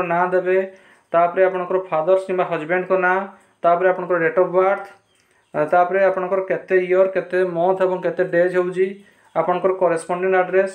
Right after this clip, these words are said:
permanent address, ତାପରେ ଆପଣଙ୍କର mobile number ଦେବେ, ତାପରେ ଆପଣଙ୍କର, ଏ, email ଆଇ D, nationality Indian ଦେବେ, ତାପରେ ଆପଣଙ୍କର gender, religion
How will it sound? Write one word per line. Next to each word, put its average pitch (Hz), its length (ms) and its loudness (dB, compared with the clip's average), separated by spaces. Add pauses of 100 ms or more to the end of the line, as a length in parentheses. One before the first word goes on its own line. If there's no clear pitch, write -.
(120)
permanent 170 440 2
address, 185 480 2
ତାପରେ 175 260 2
ଆପଣଙ୍କର 175 300 0
mobile 160 320 2
number 170 260 2
ଦେବେ, 180 300 2 (500)
ତାପରେ 165 300 2
ଆପଣଙ୍କର, 185 320 -2 (200)
ଏ, 156 440 -2
email 175 320 2
ଆଇ 185 120 4
D, 190 320 -2 (140)
nationality 170 500 0
Indian 180 480 0
ଦେବେ, 190 340 0
ତାପରେ 175 300 0
ଆପଣଙ୍କର 170 540 -4
gender, 165 520 0
religion 165 500 -2